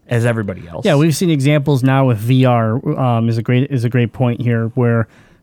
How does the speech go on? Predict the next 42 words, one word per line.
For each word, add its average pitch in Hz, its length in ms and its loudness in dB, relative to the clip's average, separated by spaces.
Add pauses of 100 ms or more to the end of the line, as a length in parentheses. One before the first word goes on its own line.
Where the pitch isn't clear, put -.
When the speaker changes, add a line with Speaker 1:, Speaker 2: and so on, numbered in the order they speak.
Speaker 2:
people 135 340 2
that 123 240 0
don't 120 220 0
have 143 340 0
use 117 320 -2
of 110 100 -4
their 113 140 -2
arms, 110 480 -6 (360)
uh, 113 340 0
can 120 380 0
use 123 200 0
their 123 120 2
eyes. - 360 -6 (220)
A-, 139 40 -2
Speaker 1:
Mm-hmm. 120 220 0
Speaker 2:
and 120 160 2
by, 123 200 0
just 120 220 -2
simply 135 240 0
with 120 140 2
a - 20 0
V 123 220 0
R 135 240 2
system, 120 580 -2 (300)
be 131 140 4
able 123 120 2
to 117 60 0
look 131 240 2
around 131 580 2
and 120 460 0
by, 123 160 2
by 120 300 0
doing, 123 500 2
you 135 60 2
know, 113 120 2
certain 123 360 -2
things, 139 500 0 (320)
uh, 127 40 -2 (280)
are 131 200 -2
able 131 240 0
to 123 140 -10
trigger, 120 500 -2